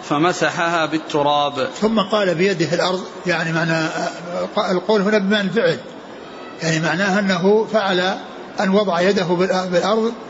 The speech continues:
Speaker 2: ويعني مسحها، يعني حتى ي-، ي-، يزول ما علق بها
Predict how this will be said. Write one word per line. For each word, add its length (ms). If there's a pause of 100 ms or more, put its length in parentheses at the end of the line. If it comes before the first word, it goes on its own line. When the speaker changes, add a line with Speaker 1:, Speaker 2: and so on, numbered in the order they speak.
(320)
Speaker 2:
ويعني 720
مسحها، 580
يعني 220
حتى 420
ي-، 240
ي-، 200
يزول 420 (420)
ما 120
علق 440
بها 420